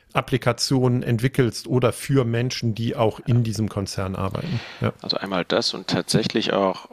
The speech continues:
Speaker 2: wie du gerade gesagt hast, vielleicht auch schon mal, bevor man selber mit der eigenen Entwicklung anfängt,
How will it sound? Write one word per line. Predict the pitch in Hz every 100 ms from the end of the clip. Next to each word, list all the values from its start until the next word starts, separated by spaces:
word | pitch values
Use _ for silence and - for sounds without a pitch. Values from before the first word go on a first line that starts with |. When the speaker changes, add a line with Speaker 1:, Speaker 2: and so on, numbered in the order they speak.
| - -
Speaker 2:
wie |
du | 98
gerade | 104 104
gesagt | 92 92 104
hast, | 95 -
vielleicht | 95 - -
auch | 101
schon | 107
mal, |
bevor | 98 92 - 135
man | 131 95
selber | 90 120 131
mit | 110 107
der | 101 92
eigenen | 101 101
Entwicklung | 90 104 98 90
anfängt, | 101 110 107 95